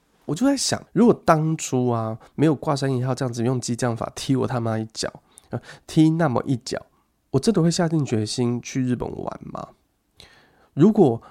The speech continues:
那一天晚上我没有告诉我自己说，都已经出国了，为什么不去冒险？那我在 Shibuya Sky 看完夜景之后，我会去哪里？我会帮自己找乐子去冒险吗？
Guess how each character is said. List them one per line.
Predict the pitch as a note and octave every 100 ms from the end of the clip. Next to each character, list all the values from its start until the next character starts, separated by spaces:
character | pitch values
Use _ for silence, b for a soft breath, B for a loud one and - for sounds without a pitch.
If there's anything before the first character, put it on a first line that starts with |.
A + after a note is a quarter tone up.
| B
那 | E3+
一 | F3
天 | F#3
晚 | C3 -
上 | - D3 - B B
我 | C#3 B2+
没 | G#3
有 | F3
告 | F#3+
诉 | E3+ F3
我 | A#2
自 | -
己 | C3+
说， | A#2 B2+ B2+ B2+ B B -
都 | F#3
已 | B2+
经 | C#3 C#3+
出 | - C#3
国 | C3+ E2 D2
了， | - -
为 | G3+
什 | E3
么 | A2
不 | A#2+
去 | - E3+
冒 | D3 D#3+ -
险？ | - - - - _
那 | A3+
我 | F#3+ F2
在 | - E3+ C3 A#2+ -
Shibuya | - B2+ D3 D#3 D#3
Sky | - C#3+ A#2+ -
看 | - D#3+
完 | A#2+
夜 | C#3+ C3
景 | - A2
之 | A#2+
后， |
我 | C#3
会 | - C3
去 | - C3+
哪 | A#2 G#2+ - G#2+
里？ | - - -
我 | C3
会 | F#3 G#3
帮 | F#3 F3+
自 | F3+ F3
己 | C3+
找 | - C3+
乐 | B2+ C3+
子 | A#2+ G2 -
去 | - D#3 -
冒 | E3 D3+ A2+
险 | - - - -
吗？ | - -